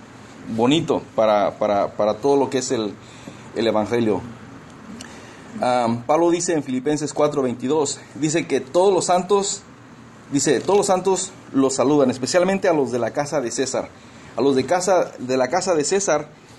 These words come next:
eran precisamente esos guardias que estaban ahí, porque también en Filipenses uno trece dice, "De tal manera que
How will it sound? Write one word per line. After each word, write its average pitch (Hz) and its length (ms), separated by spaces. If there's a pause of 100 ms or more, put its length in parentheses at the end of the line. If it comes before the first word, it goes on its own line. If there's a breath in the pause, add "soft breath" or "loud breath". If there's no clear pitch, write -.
(100)
eran 160 360 (580)
precisamente 151 480
esos 147 240
guardias 156 420
que - 80
estaban 143 320
ahí, 143 220 (260 loud breath)
porque 120 320
también 135 300
en 165 60
Filipenses 147 640
uno 151 220
trece 170 380 (400 loud breath)
dice, 160 200
"De 143 100
tal 208 140
manera 208 400
que 151 340